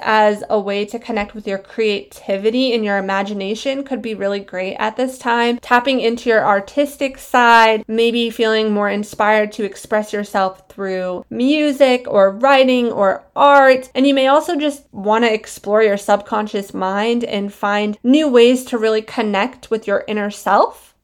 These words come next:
And being really open and receptive to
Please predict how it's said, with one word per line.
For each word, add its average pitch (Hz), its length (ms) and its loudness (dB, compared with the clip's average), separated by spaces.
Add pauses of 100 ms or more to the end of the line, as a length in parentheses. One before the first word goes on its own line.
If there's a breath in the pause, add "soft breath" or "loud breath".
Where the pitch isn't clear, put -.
And 277 180 2
being 311 340 -2
really 262 500 4
open 233 640 2
and 202 340 -4
receptive 214 880 -2 (120)
to 220 440 -4